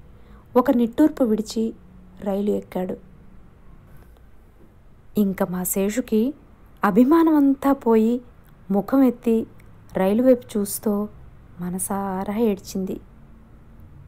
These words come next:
ఎవరన్నా చూస్తే ఏమనుకుంటారు? నేను ఊరుకోపెట్టడానికి వీల్లేని పరిస్థితి అది.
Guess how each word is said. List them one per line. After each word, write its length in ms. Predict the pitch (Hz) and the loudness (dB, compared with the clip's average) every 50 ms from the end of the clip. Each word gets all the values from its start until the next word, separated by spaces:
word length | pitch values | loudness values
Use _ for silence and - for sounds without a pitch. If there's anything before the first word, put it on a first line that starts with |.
| - 214 | -6 -6
ఎవరన్నా 380 | 202 185 220 226 233 226 233 | -4 -2 -2 -2 0 0 -2
చూస్తే 480 | 233 226 - - 214 - - - 220 220 | -2 -4 -4 -6 -8 -8 -4 0 0 0
ఏమనుకుంటారు? 880 | 208 196 202 202 214 220 220 208 - - 214 202 - 208 208 226 254 262 - - - - - - - - - - - - - - - - - - - - - - - - - | 2 0 0 0 0 0 0 -2 -2 -6 -6 -4 -4 -4 -4 -4 -6 -8 -10 -16 -20 -20 -20 -20 -20 -20 -20 -20 -20 -20 -20 -20 -20 -20 -20 -20 -20 -20 -20 -20 -20 -6 2
నేను 220 | - 254 294 302 302 | 4 6 8 8 8
ఊరుకోపెట్టడానికి 880 | 277 269 277 311 311 - 320 311 294 269 - 254 233 254 247 247 240 | 6 6 4 2 2 2 2 2 2 0 0 0 0 2 2 2 0
వీల్లేని 380 | 226 233 220 214 214 214 214 208 | 0 0 0 2 2 0 0 0
పరిస్థితి 580 | 202 - 196 190 190 180 - - 233 220 - 196 | -2 -4 -4 -4 -4 -6 -6 -6 -6 -4 -4 -4
అది. 220 | 180 - 190 - | -4 -6 -8 -10